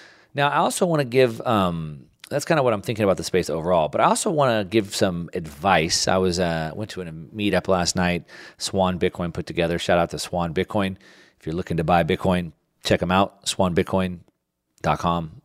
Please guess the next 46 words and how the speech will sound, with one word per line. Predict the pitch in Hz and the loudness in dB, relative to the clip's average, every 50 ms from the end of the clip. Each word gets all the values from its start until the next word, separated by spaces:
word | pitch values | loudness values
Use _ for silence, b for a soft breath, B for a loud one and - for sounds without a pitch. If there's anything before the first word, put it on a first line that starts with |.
| _ | _
I | - | -6
think | 85 110 107 95 - | -4 -2 -2 -4 -4
slash | - - 110 92 85 - - | 0 2 2 2 2 0 -6
mark, | 98 98 87 - _ - _ - | -8 -8 -8 -10 _ -20 _ -10
by | - 78 | -6 -6
the | 73 | -4
way. | 73 80 90 104 107 _ _ - B B B B B B | -2 -4 -4 -6 -10 _ _ -20 B B B B B B
Get | - - - | -12 -10 -6
ten | - 85 85 | -6 -4 -2
dollars | 85 80 78 78 | 0 0 0 -2
in | 76 76 | -4 -6
free | - 80 76 | -6 -4 -4
Bitcoin. | 69 82 - - 82 76 73 - _ _ _ _ _ _ _ _ _ _ _ _ _ _ _ _ _ - - | -4 -4 -6 -6 -6 -8 -8 -10 _ _ _ _ _ _ _ _ _ _ _ _ _ _ _ _ _ -16 -8
Um, | - 127 123 117 107 101 | -2 0 0 0 2 6
but | 131 127 120 - B B B B | 6 6 6 6 B B B B
we | B 147 | B 0
went | 156 160 151 | 0 2 0
to | - | 0
a | 143 | -2
meetup, | 135 135 127 131 123 | 0 2 2 2 2
meetup | - 131 127 127 117 117 110 | 2 0 0 2 2 2 2
last | 117 113 107 101 - | 2 0 0 0 0
night, | 110 104 101 104 104 101 - | 0 2 2 2 2 0 -2
and | - 110 107 104 107 | -2 -2 -2 0 0
we | 110 | 0
were | 104 | 0
talking | 98 - 123 117 110 - 110 | 2 2 2 2 2 0 -2
about, | 101 104 98 98 95 - - | 0 0 0 0 -2 -4 -4
uh, | 107 101 95 92 | -2 -2 -2 -2
the | 85 92 | -4 -4
market | 90 87 87 87 - - 92 90 85 | -4 -4 -6 -6 -4 -2 -2 -2 -2
and | 82 80 73 - - | -6 -8 -10 -8 -4
<clears throat> | - - - - 110 110 | -2 -2 -2 -2 -4 -4
what's | 107 98 - | -4 -4 -4
gonna | - 104 87 | -4 -4 -2
happen | 87 98 95 - 98 95 92 | 0 0 0 2 0 0 -2
and | 90 87 | -2 -4
when, | 95 95 98 92 | -4 -6 -4 -4
when | 107 104 | -4 -2
will | 101 98 | -2 -2
the | 95 | 0
price | - 101 95 - | 0 0 0 0
of | - 82 | -2 -6
Bitcoin | 87 - - 90 82 | -8 -6 -8 -8 -8
come | - 87 80 | -6 -6 -4
back, | 85 82 82 82 | -4 -4 -4 -6